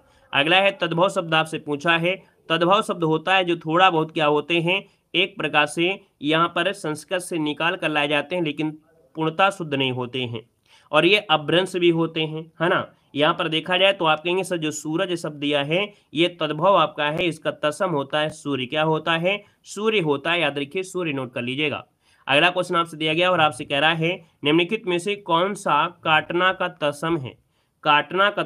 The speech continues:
तसम होता है कर्तन, कहीं पर दिया गया है, ऑप्शन सी दिया गया है। अगला दिया गया है आपसे कह रहा है यहाँ पर किस रस का स्थायी भाव निर्वेद होता है? किस रस का स्थायी भाव निर्वेद होता है? यहाँ पर जवाब देना है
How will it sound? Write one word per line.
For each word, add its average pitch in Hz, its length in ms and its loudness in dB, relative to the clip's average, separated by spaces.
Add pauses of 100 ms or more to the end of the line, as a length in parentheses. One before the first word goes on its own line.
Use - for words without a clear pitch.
तसम 160 320 -2
होता 151 320 -2
है 170 200 -2
कर्तन, 139 600 -2 (160)
कहीं 156 240 0
पर 160 180 -2
दिया 147 200 0
गया 165 200 0
है, 190 240 -4
ऑप्शन 139 320 -4
सी 190 160 -8
दिया 127 180 -2
गया 123 180 -2
है। 117 220 -10 (400)
अगला 156 260 4
दिया 175 180 2
गया 175 140 2
है 190 120 2
आपसे 160 280 -2
कह 143 160 -2
रहा 170 160 2
है 151 260 -2 (280)
यहाँ 156 220 4
पर 185 180 0
किस 220 300 -6
रस 175 200 -2
का 160 180 -4
स्थायी 160 340 -2
भाव 156 220 0
निर्वेद 147 420 0
होता 139 300 -4
है? 135 180 -6 (440)
किस 185 220 -2
रस 175 240 0
का 185 220 0 (100)
स्थायी 160 440 -2
भाव 160 220 2
निर्वेद 156 400 -4
होता 156 280 -6
है? 160 320 -10 (320)
यहाँ 160 120 -4
पर 175 160 -6
जवाब 151 220 -4
देना 147 240 -6
है 160 220 -8